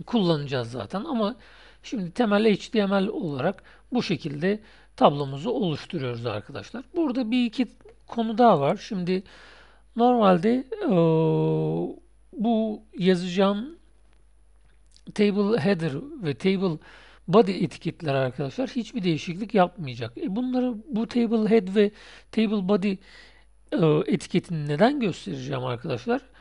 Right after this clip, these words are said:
Bunlar şey, şu işe yarıyor. Yani C E O'da, e, ne derler? Search Engine Optimization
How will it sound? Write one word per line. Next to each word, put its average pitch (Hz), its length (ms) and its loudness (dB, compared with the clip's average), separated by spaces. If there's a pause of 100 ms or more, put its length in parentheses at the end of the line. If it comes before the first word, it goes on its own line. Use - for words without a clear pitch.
(600)
Bunlar 254 340 2
şey, 240 540 -2 (160)
şu - 160 -6
işe 180 300 -2
yarıyor. 135 240 -4
Yani 143 320 -2
C - 240 -2
E 226 60 4
O'da, 185 480 0 (160)
e, 220 60 0 (680)
ne 180 160 2
derler? 147 300 2 (200)
Search 208 300 0
Engine 185 420 -2
Optimization 175 920 -2